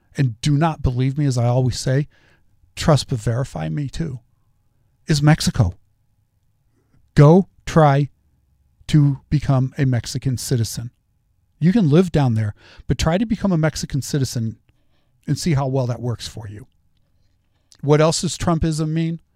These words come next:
Law enforcement, support of law enforcement, support of the military, support of your Second Amendment rights.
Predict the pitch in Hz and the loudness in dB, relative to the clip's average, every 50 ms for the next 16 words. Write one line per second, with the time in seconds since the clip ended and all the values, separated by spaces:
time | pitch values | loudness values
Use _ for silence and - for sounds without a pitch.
0 | _ _ _ _ _ _ _ _ _ _ _ _ _ _ _ _ _ _ _ - | _ _ _ _ _ _ _ _ _ _ _ _ _ _ _ _ _ _ _ -2
1 | 139 139 135 139 143 143 131 - - 147 135 131 - - - 151 175 185 _ _ | 2 2 4 4 4 2 0 -2 -4 -2 -2 -2 -2 -2 -2 -4 -4 -4 _ _
2 | _ _ _ _ _ _ _ _ _ _ _ - - - 120 - - - - 233 | _ _ _ _ _ _ _ _ _ _ _ -18 -14 -14 -6 0 0 2 4 2
3 | 208 165 - - 117 120 123 120 120 123 123 - - 151 147 135 - - 147 - | 2 2 0 -4 -6 -4 -4 -2 -2 -4 -4 -6 -6 -6 -6 -4 -6 -8 -12 -12
4 | - - 143 - - - 196 180 156 156 131 123 117 117 123 127 127 131 127 - | -12 -14 -14 -10 -6 -6 -4 -4 -6 -8 -8 -8 -8 -8 -6 -6 -6 -6 -6 -6
5 | - 135 120 120 131 151 156 _ _ _ _ _ _ _ _ _ _ _ _ - | -6 -6 -4 -4 -4 -6 -6 _ _ _ _ _ _ _ _ _ _ _ _ -14
6 | - - 147 - - 180 175 175 170 156 143 127 - - - 151 - - 143 135 | -8 -8 -6 -4 -2 -2 0 -2 -2 -4 -6 -8 -6 -6 -6 -6 -4 -4 -4 -2
7 | 135 135 135 127 123 120 117 117 120 117 110 104 101 - - - - | -2 -2 -2 -2 -4 -6 -6 -6 -6 -4 -4 -6 -8 -12 -14 -16 -16